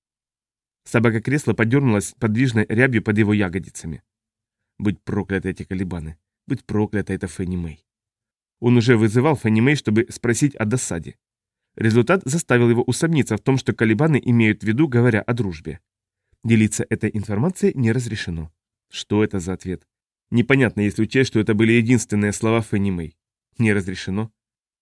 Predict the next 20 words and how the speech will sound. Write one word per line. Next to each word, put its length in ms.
Раздражало 540
всё 160
то 220
же. 160
Бьюсаб 400
не 80
мог 160
применить 360
своё 240
хвалёное 500
мягкое 360
принуждение 600
в 100
отношении 440
Калибанов. 600
Но 120
Калибаны 540
не 140
умели 260
лгать. 420